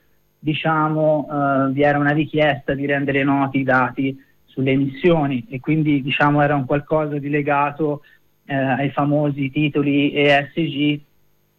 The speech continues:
che quindi, eh, hanno un, eh, diciamo, un valore anche, eh, etico, no? La famosa, eh, finanza etica sostenibile. Eh, soltanto che questi, questi grandi fondi di, di investimento hanno deciso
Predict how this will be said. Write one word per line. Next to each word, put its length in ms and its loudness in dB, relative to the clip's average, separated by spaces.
che 160 -8
quindi, 460 0
eh, 460 -10
hanno 760 2
un, 340 0
eh, 680 -2
diciamo, 320 0
un 80 2
valore 380 2
anche, 520 -2
eh, 440 0
etico, 520 -2
no? 260 0
La 140 -2
famosa, 880 0
eh, 60 -12
finanza 920 0
etica 460 -4
sostenibile. 800 0
Eh, 540 -2
soltanto 460 0
che 140 -4
questi, 540 -2
questi 300 -4
grandi 280 2
fondi 560 2
di, 260 0
di 80 -2
investimento 680 2
hanno 160 2
deciso 640 0